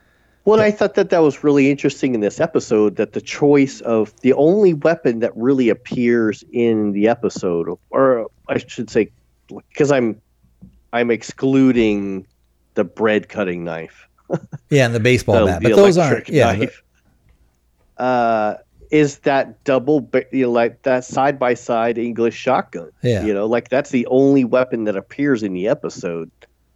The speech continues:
Speaker 1: Um, and I thought, oh, like, how, how modern British, you know, like <laughs>
Speaker 2: Yeah.
Speaker 1: like, that's the only thing that they're, that even the authorities are allowed to bring into this situation to represent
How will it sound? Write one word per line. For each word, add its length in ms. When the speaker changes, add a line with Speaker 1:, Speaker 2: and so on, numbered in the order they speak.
Speaker 1:
Um, 540
and 100
I 60
thought, 280
oh, 340
like, 380
how, 540
how 220
modern 580
British, 560
you 80
know, 160
like 380
<laughs> 80
Speaker 2:
Yeah. 440
Speaker 1:
like, 140
that's 220
the 100
only 220
thing 280
that 160
they're, 280
that 160
even 400
the 200
authorities 800
are 120
allowed 460
to 80
bring 380
into 340
this 200
situation 640
to 120
represent 540